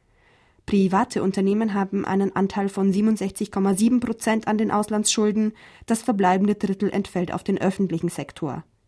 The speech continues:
Der Anteil der Regierungsschulden an der Gesamtsumme beträgt einundzwanzig Komma sechs Prozent.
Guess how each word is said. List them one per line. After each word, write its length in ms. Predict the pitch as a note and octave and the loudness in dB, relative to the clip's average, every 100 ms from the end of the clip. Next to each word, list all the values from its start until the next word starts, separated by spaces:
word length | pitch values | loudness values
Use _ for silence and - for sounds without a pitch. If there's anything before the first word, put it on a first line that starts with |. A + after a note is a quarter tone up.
| _ _ _ _ _ G#3 | _ _ _ _ _ 0
Der 240 | F#3 - | 0 2
Anteil 300 | G3+ G#3+ F#3+ | 0 0 0
der 160 | F3+ F#3 | 2 0
Regierungsschulden 800 | F3+ A#3 A3 G3 - G3 G3 - | 2 4 4 0 0 0 0 0
an 160 | F#3+ | 0
der 100 | F#3 | 0
Gesamtsumme 600 | F#3 F#3 F3+ F#3 G3 G3 | 0 0 0 0 0 0
beträgt 480 | G#3+ A3 A#3 A3+ - | -2 -4 -4 -4 -2
einundzwanzig 600 | F3 E3+ - D3 E3 E3+ | -2 -2 -2 -4 -4 -4
Komma 220 | F#3 F3+ | 0 0
sechs 260 | F3+ F3 - | 0 -2 -6
Prozent. 600 | E3 D#3+ D3+ C#3 - | -8 -6 -6 -6 -8